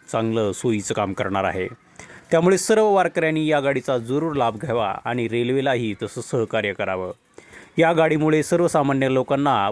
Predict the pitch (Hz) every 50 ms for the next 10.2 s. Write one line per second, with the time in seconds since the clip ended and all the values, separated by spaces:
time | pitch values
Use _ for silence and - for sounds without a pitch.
0 | - _ - 120 123 123 139 147 139 135 147 139 135 135 139 135 120 113 110 110
1 | 110 117 127 131 127 113 107 107 110 113 - - - - - 117 113 - - 127
2 | 110 92 101 104 101 101 92 92 101 95 95 - - _ _ _ - - - -
3 | - - - - - 180 175 - - 202 196 190 208 190 175 170 165 165 185 175
4 | 180 180 190 180 175 170 180 170 170 165 160 - 175 151 131 123 - 139 127 127
5 | 127 131 123 - 131 127 131 127 123 117 131 127 - - 120 107 110 - 101 113
6 | 110 110 139 131 - - - 139 131 - 131 123 123 110 - 131 127 - 127 123
7 | 120 123 117 120 120 117 - 143 127 110 104 101 104 110 113 107 - - - 135
8 | 151 104 101 98 - 104 95 - - 101 101 98 - - _ - - - - -
9 | - - - - _ - 156 151 185 196 196 202 196 175 196 190 180 180 180 170
10 | 180 180 180 185